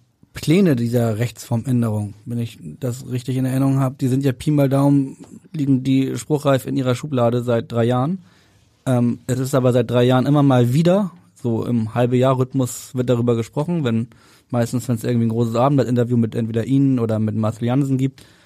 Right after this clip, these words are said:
passiert es aber nichts. Woran liegt das?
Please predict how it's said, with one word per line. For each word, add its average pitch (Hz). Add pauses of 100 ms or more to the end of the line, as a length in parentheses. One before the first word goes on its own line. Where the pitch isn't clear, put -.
(680)
passiert 165
es 120
aber 107
nichts. 107
Woran 123
liegt -
das? 107